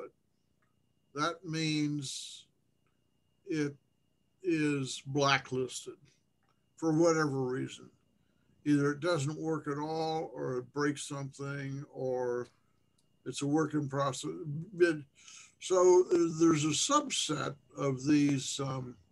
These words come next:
hundred and eighty-three current drivers that are not real, are not live,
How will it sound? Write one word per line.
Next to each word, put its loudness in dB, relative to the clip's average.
hundred 4
and 2
eighty-three 4
current -4
drivers 0
that 0
are 4
not 2
real, 4
are 2
not 0
live, -2